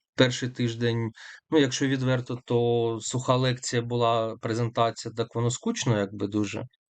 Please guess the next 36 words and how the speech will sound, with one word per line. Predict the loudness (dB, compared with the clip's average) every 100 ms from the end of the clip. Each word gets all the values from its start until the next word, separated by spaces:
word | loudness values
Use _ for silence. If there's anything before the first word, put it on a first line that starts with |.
| _ _ _ 0
Е, | 4 4 2 -2
другий | -4 2 2 4 2 0
тиждень — | 0 0 0 -2 -4
це | -2 0
вже | 0 0
вау, | 2 2 2
типу, | -4 -6 -6 -2
підйом, | -2 2 0 0
що | -4 -6
щось | -4 -2 -2 -6 -6 -6 -2
сам | 2 2 2
руцями | -2 -4 -4 -4
твориш, | -4 -2 0 2 -2
щось, | -2 -4
блін, | -2 0 0 0
це | -2 -4 -2
круто. | 0 0 4 2 0 -18 -18 -18 -12 2
А | 4
третя | 4 2 0
вже | -4 0
розумієш, | 0 0 0 -2 -2 -4
що, | -4 -6 -2 0 0 0 2 2
<laughs> | 2 2 2 2 2 2 2 0 -2 -6 -8 -14 -14 -14 -4
що | 2 4
воно, | 4 2
типу, | -2 -4 -4
блін, | 0 0 0
круто, | -2 -4 -4 -2 0
ну, | 2 0
чим | -2 -2 2
далі | 2 2 0 -4 -4 -4
в | -6
ліс, | -6 -6
тим | -4 -2
більше | -2 0 -2
дров. | 0 0